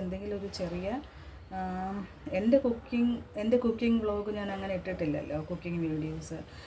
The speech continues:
അപ്പോൾ ചെറിയ എന്തെങ്കിലുമൊക്കെ ഞാൻ ഉണ്ടാക്കുമ്പോൾ നിങ്ങളിലോട്ട് ഷെയർ ചെയ്യാമെന്ന് വിചാരിക്കുന്നു. ആ, ഇന്ന് മോൾക്ക് സ്കൂളുള്ളൊരു ദിവസമാണ്. അവൾ സ്കൂളിൽ പോയി. രാവിലെ അവൾക്ക്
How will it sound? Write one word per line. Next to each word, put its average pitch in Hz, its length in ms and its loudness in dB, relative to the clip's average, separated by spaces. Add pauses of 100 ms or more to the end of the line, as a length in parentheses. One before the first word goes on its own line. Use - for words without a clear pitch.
(180)
അപ്പോൾ 214 160 -4 (100)
ചെറിയ 220 320 6
എന്തെങ്കിലുമൊക്കെ 208 480 -2 (100)
ഞാൻ 190 100 -2 (100)
ഉണ്ടാക്കുമ്പോൾ 170 580 2 (880)
നിങ്ങളിലോട്ട് 262 580 0 (100)
ഷെയർ - 180 2
ചെയ്യാമെന്ന് 165 400 0
വിചാരിക്കുന്നു. 156 580 2 (880)
ആ, - 20 2 (640)
ഇന്ന് 214 260 4 (200)
മോൾക്ക് 233 280 6
സ്കൂളുള്ളൊരു 240 640 6
ദിവസമാണ്. 208 520 0 (140)
അവൾ 185 220 2
സ്കൂളിൽ 185 360 -2
പോയി. 160 300 -2 (640)
രാവിലെ 208 440 4
അവൾക്ക് 202 260 2